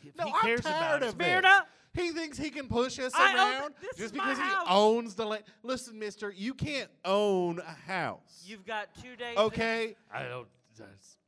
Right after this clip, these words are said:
Speaker 1: please.
Speaker 2: You can't
Speaker 1: Okay,
Speaker 2: kick
Speaker 1: maybe
Speaker 2: us
Speaker 1: you should
Speaker 2: out.
Speaker 1: go back inside.
Speaker 2: Have you read
Speaker 1: She
Speaker 2: the
Speaker 1: just
Speaker 2: Bible?
Speaker 1: wants to fight.
Speaker 2: Okay?
Speaker 1: Don't you get it?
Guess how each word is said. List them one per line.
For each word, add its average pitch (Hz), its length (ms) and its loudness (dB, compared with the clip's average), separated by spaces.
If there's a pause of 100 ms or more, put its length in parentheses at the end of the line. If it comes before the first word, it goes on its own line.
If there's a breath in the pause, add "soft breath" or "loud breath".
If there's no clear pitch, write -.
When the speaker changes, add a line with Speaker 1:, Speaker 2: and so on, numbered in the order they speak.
(160)
Speaker 1:
please. 190 220 -6
Speaker 2:
You - 0 -
can't 277 400 -4
Speaker 1:
Okay, - 180 -14
Speaker 2:
kick 165 100 -4
Speaker 1:
maybe 226 200 2
Speaker 2:
us - 60 -4
Speaker 1:
you 220 140 -4
should - 140 -10
Speaker 2:
out. 151 320 4
Speaker 1:
go - 20 0
back 180 280 -4
inside. 175 600 -6 (840)
Speaker 2:
Have 262 220 -6
you 277 180 -6
read 233 180 -2
Speaker 1:
She 302 60 2
Speaker 2:
the - 40 0
Speaker 1:
just 143 120 -6
Speaker 2:
Bible? 175 340 2
Speaker 1:
wants 220 200 0
to - 100 -12
fight. 190 400 -6
Speaker 2:
Okay? 220 420 0
Speaker 1:
Don't 240 100 -2
you 240 100 -6
get 269 80 -8
it? 240 80 -16